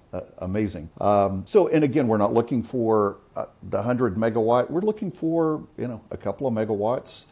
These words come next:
And it's like you said, we, we give a range of five thousand to fifty thousand. Five thousand is really at the l-, that's at the low end of things.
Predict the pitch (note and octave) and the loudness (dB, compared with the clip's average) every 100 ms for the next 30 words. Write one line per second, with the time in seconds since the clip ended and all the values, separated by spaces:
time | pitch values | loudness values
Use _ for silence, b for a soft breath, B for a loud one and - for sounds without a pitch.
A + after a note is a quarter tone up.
0 | b B2 B2+ B2 B2 A2+ D3 D3+ C#3+ - | b -4 0 0 0 0 0 0 -4 -2
1 | C#3+ B2+ A2 - - - - D#3 C3+ F#3+ | -2 -2 -4 -8 -8 -6 -8 -8 -4 0
2 | G#3 D#3 B2 C3 C3+ A2+ F2+ - A#2+ B2+ | 2 4 4 4 2 0 -2 2 2 4
3 | C3+ B2 A#2 G2+ C3 A#2+ A#2 B2 A2+ A#2 | 2 2 2 -2 -2 -2 -2 0 2 0
4 | A#2+ - A#3+ C4 A#3 D3 G#2+ F2 F#2+ G#2 | -4 -4 -4 -2 -2 -2 -4 0 2 4
5 | F2 E2 - C#2+ - C#2 - - B B | 2 0 -8 -14 -14 -16 -20 -20 B B
6 | B - G#2 - - F2+ F2 A2 B2 B2+ | B -8 -8 -8 -8 -6 -2 -2 -2 -4
7 | A#2+ C3+ D#3+ F3 - | -4 -4 -6 -8 -14